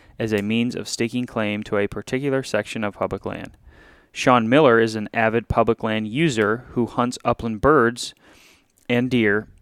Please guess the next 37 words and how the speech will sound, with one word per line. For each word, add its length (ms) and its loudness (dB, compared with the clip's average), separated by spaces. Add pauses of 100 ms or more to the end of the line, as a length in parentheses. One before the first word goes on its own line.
in 140 -4
the 80 -4
Shawnee 520 2
County. 540 -4 (460)
He 140 0
opposes 540 4
the 120 0
year-round 540 2
trail 200 0
camera 360 -4
ban 240 0
and 100 -6
expressed 540 -2
his 160 -6
concern 480 -4
during 220 -4
the 60 -4
March 300 -4
ninth 240 -6
commission 400 -6
meeting 300 -6 (440)
by 140 2
saying, 480 -2
"I 220 2
don't 280 0
think 300 -6
that 240 0
limiting 380 -2
trail 240 2
cameras 560 -6
is 200 -8
going 300 -2
to 120 -6
limit 340 -4
conflict 580 -4
on 160 -4
which, 320 -4